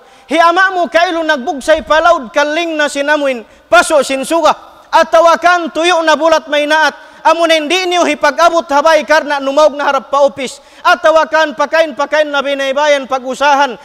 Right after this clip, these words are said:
Makauwi dom ha karna sadya sinikaril kay mo uno-uno na. Iban mapindit, uno-uno na pagkaon atawakan niril kay mo. Deng ha mga kababayaan mo. Amin susuklogon iban sin sasakatan. Dihil kay mo sin mas muhangan.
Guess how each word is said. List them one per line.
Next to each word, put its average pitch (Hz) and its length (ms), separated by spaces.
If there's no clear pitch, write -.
Makauwi 311 560
dom 311 240
ha 262 160
karna 277 320
sadya 254 320
sinikaril 247 640
kay 240 160
mo 233 160
uno-uno 233 400
na. 262 160
Iban 294 320
mapindit, 285 500
uno-uno 330 400
na 320 160
pagkaon 285 480
atawakan 269 500
niril 277 300
kay 277 160
mo. 254 180
Deng 320 260
ha 269 140
mga 262 320
kababayaan 262 640
mo. 247 160
Amin 294 400
susuklogon 339 720
iban 320 240
sin 285 220
sasakatan. 269 720
Dihil 285 320
kay 285 180
mo 262 140
sin 254 180
mas 262 240
muhangan. 247 540